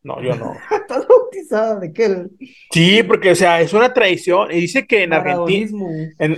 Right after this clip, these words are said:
Speaker 1: en Argentina llamarte Diego, güey, es lo
Speaker 2: Sí,
Speaker 1: máximo,
Speaker 2: eso sí
Speaker 1: güey.
Speaker 2: me lo sabía, qué chido, güey. A mi hijo le voy a poner Diego o Leonel.
Speaker 1: O sea, que te llames Diego es como que es ir a Argentina y llamarte Diego Maradona.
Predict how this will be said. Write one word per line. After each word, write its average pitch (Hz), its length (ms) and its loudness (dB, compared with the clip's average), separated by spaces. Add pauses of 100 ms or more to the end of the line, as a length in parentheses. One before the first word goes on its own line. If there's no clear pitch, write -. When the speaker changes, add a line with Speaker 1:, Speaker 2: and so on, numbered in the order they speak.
Speaker 1:
en 156 100 0
Argentina 156 520 -2
llamarte 175 600 2
Diego, 147 380 -2
güey, 214 260 -2 (380)
es - 500 -14 (160)
lo 175 140 2
Speaker 2:
Sí, 170 80 2
Speaker 1:
máximo, 156 460 2
Speaker 2:
eso 165 80 2
sí - 40 -4
Speaker 1:
güey. 120 200 0
Speaker 2:
me - 60 -6
lo 165 60 -10
sabía, 143 280 -10
qué - 80 -20
chido, 131 340 -16
güey. 156 140 -16 (680)
A 135 60 -14
mi 156 140 -6
hijo 170 160 -6
le 175 40 -2
voy 165 100 -2
a - 20 -14
poner 165 200 -12
Diego 131 380 -10
o 147 80 -4
Leonel. 123 340 -8 (580)
Speaker 1:
O - 60 -10
sea, 147 160 2
que 147 120 2
te 151 120 0
llames 170 380 2
Diego 185 340 4
es 202 400 0
como 175 300 0
que 139 380 0
es 180 160 -6
ir 285 100 4
a 294 60 6
Argentina 147 580 -2
y 117 80 -6
llamarte 170 480 -2
Diego 165 480 2
Maradona. 170 800 0